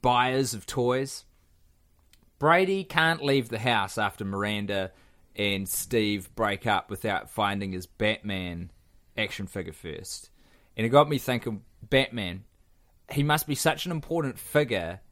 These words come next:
in Brady's life, because how did Batman become Batman?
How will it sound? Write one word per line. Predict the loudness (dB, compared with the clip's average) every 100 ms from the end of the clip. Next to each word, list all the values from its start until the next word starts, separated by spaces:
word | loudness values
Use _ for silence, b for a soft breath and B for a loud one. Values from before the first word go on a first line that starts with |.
| -8
in | -4 -2
Brady's | 2 2 2 -2 -2
life, | 0 0 -4 -10
because | -6 -4 -4 -6 -12 -18
how | -8 2 2
did | 4
Batman | 0 0 -2
become | -2 -2 0
Batman? | -2 -2 -10 -10